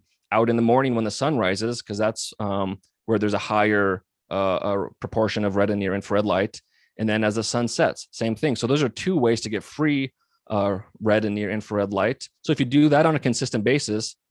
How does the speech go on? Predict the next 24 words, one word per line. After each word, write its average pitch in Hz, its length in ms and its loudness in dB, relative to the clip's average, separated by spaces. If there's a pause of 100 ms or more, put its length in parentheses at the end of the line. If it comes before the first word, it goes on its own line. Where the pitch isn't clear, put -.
(260)
not 123 180 4
only 127 180 2
are 120 40 4
you 120 80 2
gonna 117 160 2
be 110 80 2
getting 117 160 2
that 107 140 0
red 113 180 2
light, 131 180 0
but 113 120 -6
that, 117 200 -2
that's 123 200 0
gonna 123 120 -4
be 107 100 0
normalizing 107 480 -2
circadian 110 500 -2
rhythm, 101 200 -2
'cause 98 160 -8
you're 101 100 -4
gonna 101 120 -2
be 101 160 0
out 98 160 0
there, 95 280 0